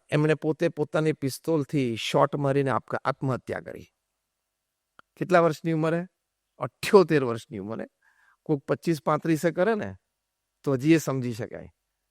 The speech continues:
અઠ્યોતેર વર્ષ. હવે તારે અમે બે, પાંચ, સાત હશે ખેંચવાના. ખેંચી કાઢ ને.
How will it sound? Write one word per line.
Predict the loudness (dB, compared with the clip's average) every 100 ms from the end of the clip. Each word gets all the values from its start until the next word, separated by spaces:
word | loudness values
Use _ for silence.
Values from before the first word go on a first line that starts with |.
| _ -6
અઠ્યોતેર | -6 -6 6 6 6 0
વર્ષ. | -4 -8 -4
હવે | -4
તારે | 4 4 6
અમે | 2 2
બે, | 2
પાંચ, | 2 0 0
સાત | -2 0
હશે | -4 -4 -8
ખેંચવાના. | -8 -10 -8 -10 -10 -18 _ _ -8
ખેંચી | -6 -4 -4
કાઢ | -4
ને. | -6